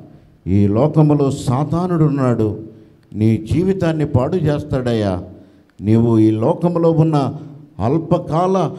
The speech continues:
సుఖభోగాల మీదే దృష్టి కలిగి ఉన్నావంటే, "లేదు డాడీ, నీవు అనుకున్నంత నేను ఆ అల్పుణ్ణి కాదు డాడీ, నా డబ్బులు నాకు ఇచ్చే, నా ఆస్తి నాకు ఇచ్చే, నేను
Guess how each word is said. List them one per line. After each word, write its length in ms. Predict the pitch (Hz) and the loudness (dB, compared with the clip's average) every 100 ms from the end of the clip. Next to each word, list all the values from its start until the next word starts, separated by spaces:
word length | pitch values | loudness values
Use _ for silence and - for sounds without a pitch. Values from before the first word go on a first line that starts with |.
| - - | -16 -12
సుఖభోగాల 1080 | - 151 160 196 151 214 214 208 220 214 | -2 0 0 0 4 4 6 2 2 2
మీదే 280 | 208 202 190 | 2 2 2
దృష్టి 360 | 190 151 - 160 | 2 0 2 2
కలిగి 320 | 151 147 139 | 2 0 0
ఉన్నావంటే, 680 | 135 123 117 120 113 98 - - - - | 0 0 0 -2 -2 -4 -8 -20 -20 -14
"లేదు 420 | 95 101 156 226 | -6 0 2 2
డాడీ, 500 | 226 185 156 135 135 - - - - | 0 -2 0 0 -2 -6 -12 -14 -6
నీవు 320 | 104 113 110 | 2 2 2
అనుకున్నంత 640 | 127 180 190 175 170 156 | 0 2 2 0 -2 0
నేను 640 | 151 143 139 127 117 101 - - - - - | 0 2 2 2 2 0 -6 -16 -20 -20 -8
ఆ 440 | 98 104 95 101 | -4 -2 -2 -2
అల్పుణ్ణి 480 | 110 190 - 208 196 | 0 -2 -2 -4 -4
కాదు 340 | 190 147 131 123 | -2 -2 0 0
డాడీ, 480 | 110 101 98 92 - - - | 2 2 0 -2 -8 -16 -10
నా 140 | 101 | -6
డబ్బులు 360 | 101 110 123 135 | -2 -2 0 0
నాకు 240 | 127 127 | 0 -4
ఇచ్చే, 460 | 120 - 113 104 92 - - - | -6 -2 0 0 -4 -12 -20 -12
నా 80 | - | -4
ఆస్తి 420 | 95 107 151 - | -4 -2 -4 -4
నాకు 280 | 139 120 - | -4 -4 -6
ఇచ్చే, 440 | 113 - 107 95 82 - - - | -8 -4 -2 -4 -8 -16 -20 -8
నేను 300 | 90 95 95 | -2 0 0